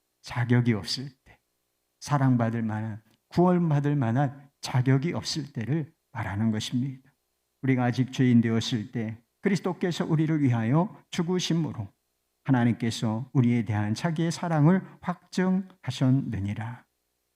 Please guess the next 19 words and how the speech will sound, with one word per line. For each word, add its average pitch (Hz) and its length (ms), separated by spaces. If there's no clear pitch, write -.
구원이 156 340
우리에게 139 360
속한 160 360
것이라면 107 880
그 131 60
믿음이 131 340
필요하고 131 880
그 160 60
믿음이 139 380
끝까지 202 440
유지되어야 117 640
하는 117 240
것인데 110 680
구원이 208 400
우리에게 208 560
속한 202 460
것이라면, 104 840
우리의 120 240
믿음에, 117 640